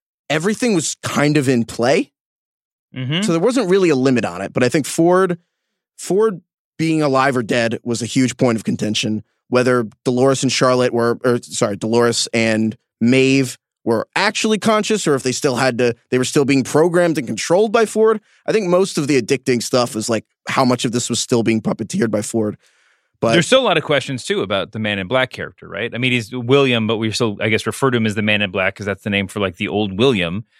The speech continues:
Speaker 2: Um, we still don't know exactly what his role is, although he seems to be, he's obviously there.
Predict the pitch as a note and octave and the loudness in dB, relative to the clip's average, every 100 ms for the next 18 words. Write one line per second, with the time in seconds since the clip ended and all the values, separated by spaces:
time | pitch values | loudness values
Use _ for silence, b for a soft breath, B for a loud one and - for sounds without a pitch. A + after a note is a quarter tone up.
0 | _ _ _ A2+ A2+ A2+ A2+ B2 - B3 | _ _ _ -2 0 0 -2 -4 0 0
1 | F3+ B2+ A#2 C3 B2+ A#2+ G#2+ A2+ C#3 E3 | 0 0 0 0 0 -2 -2 -2 -2 -2
2 | A2+ G2 F#2 F#2+ B2 A2 G#2+ G#2 A#2 - | 0 0 0 -2 0 0 0 0 -2 -2
3 | B2+ A2+ A2+ G#2+ G2+ - B2 A#2+ A#2+ B2 | -2 -2 -2 0 0 0 2 2 0 -2
4 | A#2 G2 B2 B2+ A2 | -6 0 2 2 0